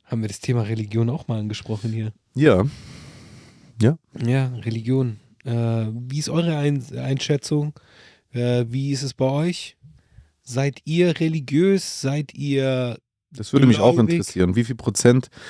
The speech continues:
Speaker 2: unserer zumindest im Chat aktiven, äh, Zuhörer, sind ja auch nicht alle im Chat aktiv,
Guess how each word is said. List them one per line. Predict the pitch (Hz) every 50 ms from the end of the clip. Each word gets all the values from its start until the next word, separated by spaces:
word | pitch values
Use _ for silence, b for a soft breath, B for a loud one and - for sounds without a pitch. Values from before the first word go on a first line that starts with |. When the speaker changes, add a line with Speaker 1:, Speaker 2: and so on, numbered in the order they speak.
| B B B B B
Speaker 2:
unserer | - 120 117 110 113 101 107 107
zumindest | - - - 117 113 117 131 151 156 127 104 95 - - - - - - - _
im | - 104 104
Chat | - - - - 117 - - 85
aktiven, | 87 98 - - - 104 98 92 95 95 95 92 90 -
äh, | - 104 98 92
Zuhörer, | - - 101 98 98 95 92 101 110 113
sind | 107 107 101 95
ja | 73
auch | 92 107
nicht | 98 - -
alle | - 101 113 117 110
im | 95 95
Chat | - - 98 - -
aktiv, | - - - - 120 131 -